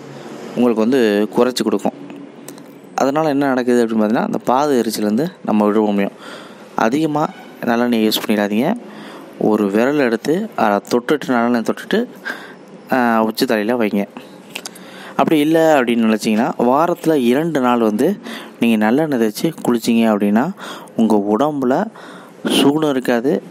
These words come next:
எந்த ஒரு நோயுமே உங்களை வந்து தாக்காது. அந்த அளவுக்கு நல்லெண்ணெய் வந்து உடம்புக்கு ரொம்ப நல்லது. அதனால தான் அந்த காலத்துல வந்து வாரத்துல இரண்டு நாள் வந்து நல்லெண்ணெய் தேய்ச்சி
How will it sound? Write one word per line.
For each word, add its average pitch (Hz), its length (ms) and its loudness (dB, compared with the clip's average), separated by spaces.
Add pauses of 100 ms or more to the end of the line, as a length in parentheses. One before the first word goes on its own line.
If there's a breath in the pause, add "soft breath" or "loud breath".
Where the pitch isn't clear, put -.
(120)
எந்த 165 460 4
ஒரு 147 220 8
நோயுமே 151 440 2 (120)
உங்களை 120 220 2
வந்து 110 580 2 (400 loud breath)
தாக்காது. 117 400 2
அந்த 120 300 2
அளவுக்கு 143 400 2 (440 loud breath)
நல்லெண்ணெய் 123 400 2
வந்து 151 300 2 (140)
உடம்புக்கு 120 520 2
ரொம்ப 113 280 2
நல்லது. 101 420 2 (340 loud breath)
அதனால 117 260 2
தான் 143 200 2
அந்த 117 60 2
காலத்துல 120 300 0
வந்து 120 420 0 (280 loud breath)
வாரத்துல 135 380 2
இரண்டு 120 380 0
நாள் 123 180 2
வந்து 113 420 2 (300 loud breath)
நல்லெண்ணெய் 117 300 2
தேய்ச்சி 107 600 0